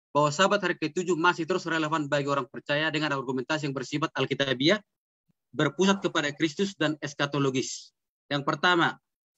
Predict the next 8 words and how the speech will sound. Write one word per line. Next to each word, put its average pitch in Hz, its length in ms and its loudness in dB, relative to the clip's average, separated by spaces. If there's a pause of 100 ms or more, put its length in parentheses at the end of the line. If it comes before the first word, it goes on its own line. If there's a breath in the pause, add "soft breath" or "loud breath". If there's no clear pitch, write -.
(140)
Sabat 208 560 4
bermula 165 720 4
dari 156 240 2
Tuhan, 151 400 0
bukan 160 320 2
dari 139 160 0
manusia. 120 480 -4 (480)
Oke? 196 400 -4